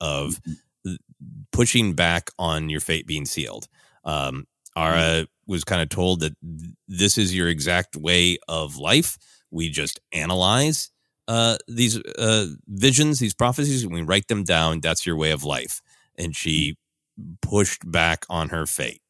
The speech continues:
Speaker 1: Um, you know, uh, willing to m-, destroy her home, it seemed, a sacred place.
Speaker 2: Yeah.
Speaker 1: Uh, and it seemed like there was some amount of, uh, belief that, well, you know what? It,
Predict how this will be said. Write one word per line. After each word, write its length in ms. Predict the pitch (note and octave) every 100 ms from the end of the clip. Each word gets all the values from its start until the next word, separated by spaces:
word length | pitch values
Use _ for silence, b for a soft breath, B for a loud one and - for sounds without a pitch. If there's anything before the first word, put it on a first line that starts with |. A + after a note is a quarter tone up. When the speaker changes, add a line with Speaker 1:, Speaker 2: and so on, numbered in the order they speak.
| _
Speaker 1:
Um, 460 | D#2+ C#2 C2+ B1+ C2+ _ - _
you 120 | - E2+
know, 280 | D2+ D2+ - E2+
uh, 120 | D2+
willing 380 | - G2 G#2+ G2
to 80 | F2+
m-, 260 | F2+ - - _ - F2+
destroy 480 | F2+ - B2 C3 A#2+
her 440 | A#2 A2+ G#2+ G2+
home, 500 | F#2+ D3+ F3 C#3+ D3 -
it 120 | G2 -
seemed, 360 | D#3+ C3+ C#3
a 100 | E2
sacred 380 | - C3 - G#2
place. 440 | B2+ C3+ G#2+ - - b b b b -
Speaker 2:
Yeah. 100 | F#2
Speaker 1:
Uh, 140 | E2 D#2+ - _ _ -
and 120 | C#3
it 120 | -
seemed 240 | - E3+
like 160 | D#3 C#3+
there 140 | C3
was 160 | A2 G2+
some 440 | - G#2+ G#2+ A2 - -
amount 520 | G2+ F#2 E2+ E2+ E2+ E2+ -
of, 540 | D#2+ D#2 D#2 C#2+ - - _ _ _ _ _ _
uh, 180 | E2 D#2
belief 560 | D2 D#2+ D#2+ F2+ D#2
that, 380 | - D2+ D2+ D2+ - _
well, 380 | F#2+ A#2+ C3 - _ -
you 120 | A2
know 120 | A2+
what? 240 | A#2+ B2 - _
It, 180 | G#2